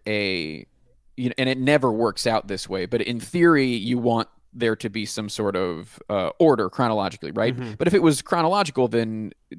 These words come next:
Speaker 1: Soundgarden, Soundgarden would have been in before all of them, 'cause, like, they
Speaker 2: Agreed.
Speaker 1: formed in
Speaker 2: Yes.
Speaker 1: nineteen eighty-four.
Speaker 2: Great. Yes.
Speaker 1: So, uh, but I do think that is, 'cause when you, the story of grunge explosion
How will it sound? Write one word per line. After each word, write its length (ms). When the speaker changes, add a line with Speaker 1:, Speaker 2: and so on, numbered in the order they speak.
Speaker 1:
Soundgarden, 640
Soundgarden 420
would 80
have 60
been 340
in 240
before 500
all 140
of 60
them, 220
'cause, 260
like, 120
they 80
Speaker 2:
Agreed. 120
Speaker 1:
formed 180
in 60
Speaker 2:
Yes. 60
Speaker 1:
nineteen 300
eighty-four. 580
Speaker 2:
Great. 300
Yes. 100
Speaker 1:
So, 400
uh, 280
but 360
I 120
do 260
think 500
that 480
is, 480
'cause 240
when 300
you, 200
the 120
story 720
of 320
grunge 580
explosion 640